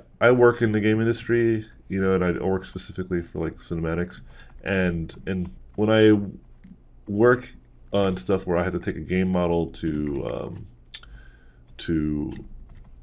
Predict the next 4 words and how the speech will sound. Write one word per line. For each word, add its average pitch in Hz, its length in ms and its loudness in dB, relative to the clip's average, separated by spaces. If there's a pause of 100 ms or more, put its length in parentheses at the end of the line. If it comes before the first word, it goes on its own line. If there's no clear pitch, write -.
(120)
a 95 40 -6
cinematic 104 460 2
level, 113 360 2 (1200)
it's, - 460 -2